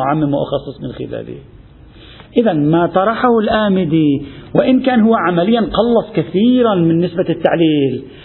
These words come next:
إلا أنه بالنسبة إلينا اليوم بتطور العلوم الإنسانية يمكن أن يصبح ما ليس بظاهر منضبط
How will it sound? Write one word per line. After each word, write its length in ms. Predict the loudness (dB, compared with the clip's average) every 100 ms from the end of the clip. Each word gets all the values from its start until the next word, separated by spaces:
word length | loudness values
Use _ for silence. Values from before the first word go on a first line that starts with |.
| -10 -4
إلا 340 | -2 0 2
أنه 240 | 2 2
بالنسبة 400 | 2 2 0 0
إلينا 440 | -2 2 2 2 2
اليوم 380 | 2 2 2 0
بتطور 480 | -2 0 2 2
العلوم 340 | 2 2 2 2
الإنسانية 720 | 2 0 0 0 2 2 2 0 -2 -8 -20 -12 0
يمكن 440 | 2 2 2 0
أن 420 | 0 0 2 0
يصبح 520 | 0 -2 -2 -4 -2 0
ما 180 | 0
ليس 240 | 2 0 0
بظاهر 520 | 0 0 2 2 2
منضبط 500 | 2 2 2 0 0